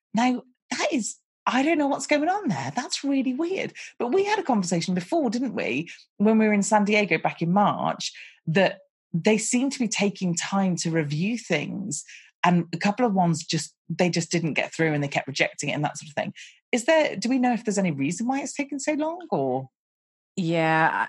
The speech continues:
Speaker 2: I, I mean, I think Facebook's official answer would be it's a queuing system. And I think that is pretty much, you know, the reason behind it.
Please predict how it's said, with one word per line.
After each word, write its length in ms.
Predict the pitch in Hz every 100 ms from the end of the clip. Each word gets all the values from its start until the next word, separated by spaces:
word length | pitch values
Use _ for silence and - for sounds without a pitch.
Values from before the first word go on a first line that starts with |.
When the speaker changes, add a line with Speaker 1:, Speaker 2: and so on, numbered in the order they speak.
| -
Speaker 2:
I, 80 | 196
I 20 |
mean, 240 | 196 180
I 60 | -
think 220 | - 175
Facebook's 340 | 233 220 - 170
official 320 | 180 - 180
answer 280 | 170 160 160
would 60 |
be 120 | 160
it's 120 | 139 -
a 20 |
queuing 360 | - 165 156 156
system. 400 | 165 - 170 143
And 140 | 165
I 40 | 160
think 320 | 196 185 160
that 240 | 165 156 -
is 200 | 170 139
pretty 340 | - 180 -
much, 500 | 160 156 - - - -
you 140 | 160 170
know, 120 | 160
the 120 | 151
reason 340 | 156 170 160
behind 440 | 156 151 175 180 160
it. 200 | 143